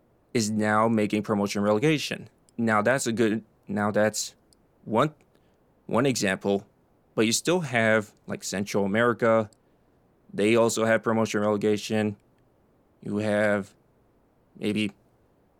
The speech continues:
some other, other ci-, uh, countries also having promotion relegation. But all, the majority of leagues have a promotion relegation system.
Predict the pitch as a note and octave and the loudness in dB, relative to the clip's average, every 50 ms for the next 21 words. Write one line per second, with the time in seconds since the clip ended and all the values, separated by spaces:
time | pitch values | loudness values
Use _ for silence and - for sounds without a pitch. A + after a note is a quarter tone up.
0 | _ _ _ _ _ _ _ _ _ _ _ - - A2 G2+ F#2+ G#2 A#2 A#2 B2 | _ _ _ _ _ _ _ _ _ _ _ -8 -4 -4 -2 0 0 0 2 2
1 | A#2+ A#2 A2+ A2+ - - _ _ A2+ A2 A2 A2+ A2+ A2 - - - A2 G2+ - | 2 2 2 0 -2 -6 _ _ -4 -2 0 0 0 0 -2 -2 -4 -4 -4 -4
2 | A2 G#2+ G#2+ G#2 G2+ - A#2+ G#2+ G2+ - A2 G#2+ G2+ - - _ _ _ _ _ | -4 -2 -2 -2 -2 -4 -6 -6 -4 -4 -6 -6 -6 -8 -12 _ _ _ _ _
3 | _ _ _ _ _ - - G#2+ A2 A2+ A2 - A2+ A2 A2 A2 A2+ A2+ A2 - | _ _ _ _ _ -6 -2 0 0 0 0 2 2 2 4 4 4 2 2 0
4 | - _ _ _ _ _ _ _ _ - G#2+ - - - - G#2+ G#2+ G#2 A2 G#2+ | -4 _ _ _ _ _ _ _ _ -20 -20 -20 -14 -8 -4 -4 -2 0 0 0
5 | G#2+ G2+ - - _ _ _ _ _ _ _ _ - A#2 G#2+ G#2+ G#2 - G#2+ G2+ | -2 -2 -4 -8 _ _ _ _ _ _ _ _ -4 -2 -2 -2 0 0 0 2
6 | G#2 G#2 G2+ G#2 G2+ - - - _ _ _ _ _ _ _ _ _ _ _ _ | 2 2 0 0 -2 -2 -6 -10 _ _ _ _ _ _ _ _ _ _ _ _
7 | _ _ _ _ _ _ _ _ _ _ A#2 A2+ - - _ _ _ _ A2+ - | _ _ _ _ _ _ _ _ _ _ -2 -2 -2 -2 _ _ _ _ -4 -2
8 | D3+ E3 - - _ - B2 A#2+ A#2 A#2 A#2 A2 - - B2 C#3 D3+ D3 D3 C#3 | -2 -4 -4 -6 _ -2 0 2 2 2 2 0 0 0 2 4 4 2 2 0
9 | B2 A#2+ A#2+ A#2+ - _ _ _ _ _ _ _ _ _ _ _ _ _ _ _ | -2 -2 -6 -10 -16 _ _ _ _ _ _ _ _ _ _ _ _ _ _ _
10 | _ _ _ _ _ _ _ _ _ _ _ _ _ _ _ A#2 A2 G2+ A2 A2 | _ _ _ _ _ _ _ _ _ _ _ _ _ _ _ -2 0 0 0 0
11 | A2+ A2 G2+ F#2 - - - - - _ _ _ _ _ _ _ _ _ _ _ | 0 0 -2 -4 -6 -8 -8 -8 -10 _ _ _ _ _ _ _ _ _ _ _
12 | _ _ _ _ - - - A2 A2+ A#2 A2 A2+ G#2+ - A2+ A2 A2 G#2+ G#2+ G2+ | _ _ _ _ -18 -10 -4 0 0 2 2 0 -2 -2 -2 0 2 2 0 0
13 | - G#2 G2+ G2+ G2+ G#2 G#2 - G#2+ - - - G2 - - - - - - - | 0 -2 0 0 -2 -2 -2 -4 -6 -6 -6 -8 -8 -6 -6 -6 -8 -8 -10 -10
14 | - - | -12 -14